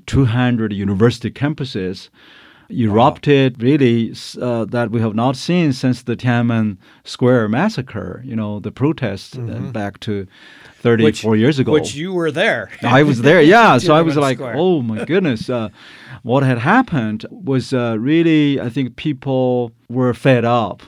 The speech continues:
Speaker 1: Were, they basically said, uh, "Enough is enough," uh, especially under this, uh, so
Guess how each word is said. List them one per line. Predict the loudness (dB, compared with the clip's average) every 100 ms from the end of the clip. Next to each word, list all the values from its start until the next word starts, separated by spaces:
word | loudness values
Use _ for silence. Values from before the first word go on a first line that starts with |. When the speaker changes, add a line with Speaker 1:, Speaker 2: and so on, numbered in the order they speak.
| -20
Speaker 1:
Were, | -12 -8 -6 -6
they | -4 -4
basically | 0 -2 -2 -6
said, | -6 -4 -4 -6 -6
uh, | -4 -4 -4
"Enough | 0 2 2 0
is | -6
enough," | -2 0 2 2 0 -4
uh, | -6 -4 -4
especially | -6 -6 0 0 2 0 0
under | 0 0 0 0
this, | -2 -4 -6
uh, | -6 -6
so | -10 -6 0 2 2 2 -2